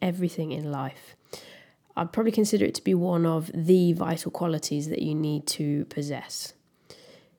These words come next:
So, what exactly is it? Well, psychology today says it is, uh, an if-, ineffable quality that allows some people to be knocked down by life and come back stronger than ever.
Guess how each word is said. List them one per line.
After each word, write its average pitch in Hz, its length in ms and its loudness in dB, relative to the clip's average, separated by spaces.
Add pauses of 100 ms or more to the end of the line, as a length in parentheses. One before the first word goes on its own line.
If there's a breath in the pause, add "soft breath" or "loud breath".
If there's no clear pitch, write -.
So, - 480 4 (100)
what 262 440 4
exactly 202 720 2
is 175 160 6
it? - 320 -2 (800)
Well, 190 240 0
psychology 262 640 6
today 170 640 4
says 170 560 2
it - 440 -2
is, - 720 -2 (160)
uh, 160 340 -6
an 160 300 0
if-, 233 160 4 (100)
ineffable 240 460 6
quality 170 640 0
that 170 180 -2
allows 160 300 -2
some 247 240 4
people 208 420 0
to - 160 -8
be 160 140 2
knocked 196 320 2
down 190 260 0
by 180 160 -2
life 156 460 -2
and 147 120 -6
come 160 200 -6
back 156 200 -6
stronger 208 460 0
than 196 220 -2
ever. - 340 -8